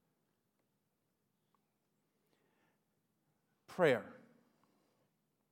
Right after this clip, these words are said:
I think it's a, a, not just an important thing. It might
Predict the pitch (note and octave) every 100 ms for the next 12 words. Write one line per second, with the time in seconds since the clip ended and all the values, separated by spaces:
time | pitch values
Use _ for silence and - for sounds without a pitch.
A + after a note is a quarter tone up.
0 | - - - - - - - - - -
1 | - - - - - - - - - -
2 | G3+ G#3 A#3+ A#3 F#3+ - F3 E3+ E3+ -
3 | F3+ A3 E3+ F3+ G3 E3+ D#3+ - F#3 G3+
4 | E3 B2+ C3+ D3+ D#3 D#3+ F3 A3